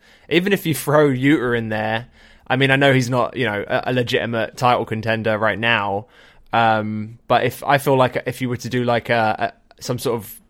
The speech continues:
Blackpool Combat Club triple threat match for the, for the vacant title, I feel like that could be, that could have a lot of potential, you know?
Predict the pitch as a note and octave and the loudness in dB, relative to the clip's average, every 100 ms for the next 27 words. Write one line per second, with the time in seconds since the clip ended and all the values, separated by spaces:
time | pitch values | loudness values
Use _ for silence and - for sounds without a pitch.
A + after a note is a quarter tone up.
0 | - B2 - B2 - B2 A#2 A#2+ - B2 | -2 -2 -2 -8 -4 -4 0 0 0 -4
1 | A2 B2 - A2+ A#2 A#2 A#2+ A#2 G2+ - | -2 -4 -4 -4 -2 -2 0 -4 -4 -4
2 | A#2 A#2 - B2 A#2 A#2 A#2 C3 A#2+ A2+ | 0 0 -2 -2 -2 0 -2 -2 -6 0
3 | A#2 A#2 A#2+ A2+ G#2+ A#2 G2+ G#2+ - A2 | 2 2 2 0 0 -2 -2 -2 -4 -6
4 | A#2+ A2+ - G#2+ - _ _ - A#2 A#2+ | -8 -8 -4 -4 -6 _ _ -6 0 0
5 | B2 A2+ A#2+ - A#2+ A#2+ B2 A#2+ A#2 | 0 -2 -4 -4 -4 -4 -4 -2 -2